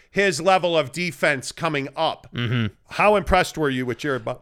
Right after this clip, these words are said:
Speaker 2: Yeah, I mean, I thought he played well. I thought, uh, he showed a little bit better command of the offense, you know, I, and I thought that's why you got to the seven assist number. Uh, I think that, you know, shot selection was okay. You know, it wasn't grade A, but, but good enough, you know, and, and I think that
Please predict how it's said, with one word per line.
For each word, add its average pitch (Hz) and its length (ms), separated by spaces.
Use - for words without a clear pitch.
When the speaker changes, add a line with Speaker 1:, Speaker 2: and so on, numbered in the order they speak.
Speaker 2:
Yeah, 254 160
I 175 40
mean, 175 120
I 185 60
thought 220 160
he 214 80
played 214 240
well. 185 220
I 175 100
thought, 175 340
uh, 147 300
he 151 120
showed 170 200
a 151 60
little 156 140
bit 151 120
better 151 180
command 143 380
of 139 60
the 123 100
offense, 139 640
you 143 60
know, 143 140
I, 131 120
and 120 200
I 123 100
thought 123 180
that's - 180
why 127 140
you 123 140
got 120 180
to - 80
the 123 100
seven 120 320
assist 123 340
number. 135 480
Uh, 110 300
I 113 160
think 131 280
that, 123 180
you 127 100
know, 131 80
shot 143 280
selection 151 380
was 139 160
okay. 139 560
You 143 140
know, 127 160
it 117 40
wasn't 127 300
grade 123 260
A, 123 160
but, 117 300
but 113 220
good 127 100
enough, 123 400
you 123 140
know, 139 240
and, 127 100
and 117 160
I 120 80
think 143 220
that 127 180